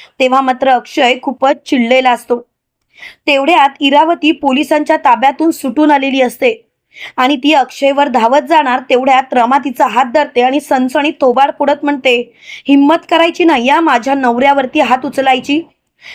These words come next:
नाहीतर तुझ्या अब्रूचे धिंडवडे काढायला मला वेळ लागणार नाही." आणि ती सणसणीत मुस्काटीत मारते. तेव्हा इरावती बोलते, "रमा, सोडणार नाही मी तुम्हाला.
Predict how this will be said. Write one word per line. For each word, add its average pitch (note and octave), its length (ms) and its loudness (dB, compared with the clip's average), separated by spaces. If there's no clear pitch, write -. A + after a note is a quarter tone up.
नाहीतर D#4 380 2
तुझ्या D#4+ 360 2
अब्रूचे D4+ 420 0
धिंडवडे C4+ 540 0
काढायला C#4+ 420 0
मला C#4 300 0
वेळ D#4 200 0
लागणार D4+ 340 2
नाही." D4 260 -2
आणि C4+ 180 -2
ती D#4 160 0
सणसणीत D4+ 600 -2
मुस्काटीत D#4 600 -2
मारते. B3 440 -2
तेव्हा C4 180 2
इरावती C#4 420 0
बोलते, C4+ 380 0
"रमा, C#4 360 0
सोडणार C#4 500 0
नाही D#4+ 180 2
मी E4+ 100 4
तुम्हाला. D4 440 0